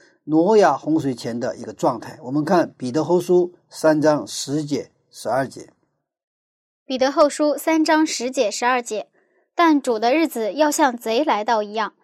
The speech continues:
Speaker 2: 那日天必大有响声废去，有形质的都要被烈火消化，地和其上的物都要烧尽了。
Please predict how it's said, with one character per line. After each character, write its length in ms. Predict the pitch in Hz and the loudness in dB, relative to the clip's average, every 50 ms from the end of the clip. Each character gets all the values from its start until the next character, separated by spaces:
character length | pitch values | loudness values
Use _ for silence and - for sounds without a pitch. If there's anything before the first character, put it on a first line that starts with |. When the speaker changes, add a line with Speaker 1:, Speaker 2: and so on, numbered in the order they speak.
| _ _ _ _ | _ _ _ _
Speaker 2:
那 160 | - 294 269 262 | -2 0 0 2
日 240 | 262 269 240 214 - _ _ _ | 2 0 0 0 -2 _ _ _
天 300 | _ - 349 349 349 349 | _ -2 2 2 2 2
必 160 | 339 359 302 254 | 2 0 -2 0
大 220 | - 339 330 277 | 2 2 4 4
有 160 | 254 220 247 | 4 2 0
响 260 | 277 - 262 190 240 | -2 -2 -2 -4 -2
声 180 | - - 285 302 | -4 -4 -4 -2
废 220 | 285 - 277 220 | 0 0 0 0
去， 320 | 214 - - 226 190 - - _ _ _ _ _ | -2 -4 -8 -8 -8 -8 -12 _ _ _ _ _
有 180 | - 240 233 | 0 0 0
形 280 | 226 - - 233 240 269 | 0 -2 -4 -4 -4 -4
质 180 | - 349 320 | -2 -2 0
的 180 | 262 220 180 - | 0 0 0 -2
都 200 | - - 302 311 | -2 0 2 2
要 160 | 311 311 254 220 | 4 4 2 2
被 220 | - 254 240 254 | 2 0 0 0
烈 200 | 285 339 311 254 | 0 0 0 0
火 240 | 240 - - - - | 0 -2 -6 -6 -6
消 220 | - - 247 233 | -4 -4 -4 -2
化， 300 | 240 - 240 185 - _ _ _ _ _ _ _ _ | 2 2 2 2 0 _ _ _ _ _ _ _ _
地 160 | _ 339 320 262 | _ 0 0 0
和 200 | - 240 233 240 | 0 -2 -2 -2
其 180 | - - 330 | -2 -2 -2
上 180 | 330 349 330 269 | 0 2 0 0
的 120 | 233 220 | 0 0
物 200 | 294 285 233 202 | 0 0 -2 -2
都 220 | - - 320 311 311 | -2 0 0 2 4
要 180 | 311 254 214 | 4 2 2
烧 280 | 226 - 311 294 302 302 | 0 -2 -2 -2 -2 -2
尽 200 | - - 330 254 | -2 -2 -2 -2
了。 180 | 208 180 - | -2 -4 -8